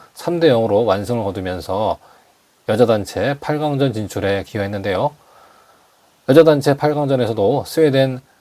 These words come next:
린다 베르스튀렘 선수를 상대로 삼 대 일 승리를 가져오며 대한민국은 십이 년 만에 올림픽 여자 단체 사 강 진출에 성공했습니다. 그러나 여자 단체 준결승에서 중국에게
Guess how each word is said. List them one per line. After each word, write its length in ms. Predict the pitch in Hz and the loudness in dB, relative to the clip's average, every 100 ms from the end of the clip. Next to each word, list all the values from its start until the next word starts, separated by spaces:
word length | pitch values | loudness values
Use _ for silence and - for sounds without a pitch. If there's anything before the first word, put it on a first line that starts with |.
| _ - | _ -4
린다 640 | 107 135 147 147 131 107 | 0 2 4 6 6 0
베르스튀렘 920 | 95 107 123 120 - - 123 123 120 | -4 0 0 0 -6 -2 0 0 -2
선수를 440 | 98 120 104 101 107 | -4 -4 -4 -4 -4
상대로 360 | 120 110 101 | -4 -2 -2
삼 280 | 95 143 143 | -2 -2 0
대 100 | 135 | 0
일 100 | 135 | 0
승리를 340 | 131 139 135 131 | 0 0 0 0
가져오며 640 | - 117 104 92 120 147 _ | -2 -2 -4 -4 -6 -6 _
대한민국은 720 | - 110 117 113 104 98 147 147 - | -4 -2 0 -4 -2 -2 -2 -4 -16
십이 360 | - 190 139 107 | -6 -4 -2 0
년 180 | 127 117 | 0 0
만에 360 | 101 95 143 - - | -2 -2 -4 -8 -2
올림픽 480 | 113 123 117 135 | 2 2 0 -2
여자 160 | 104 107 | -2 -2
단체 320 | 107 98 113 | -2 -4 -6
사 200 | 104 104 | -4 -2
강 260 | 110 113 101 | -2 -2 -4
진출에 480 | 110 95 - 120 123 | -8 -8 -4 -4 -2
성공했습니다. 720 | 135 123 95 - 87 - - _ _ _ _ _ _ 127 | 0 0 -2 -6 -12 -12 -14 _ _ _ _ _ _ -6
그러나 540 | - 139 117 113 95 82 _ _ _ 113 | 2 4 2 0 -4 -8 _ _ _ 0
여자 160 | 127 | 2
단체 580 | 123 123 110 104 117 147 | 4 2 -2 -2 -2 -2
준결승에서 840 | 147 117 139 131 120 98 - 95 85 _ - | -4 2 4 4 -2 -6 -6 -8 -10 _ -8
중국에게 720 | 120 120 117 107 95 123 | -4 -2 -2 -2 -2 -4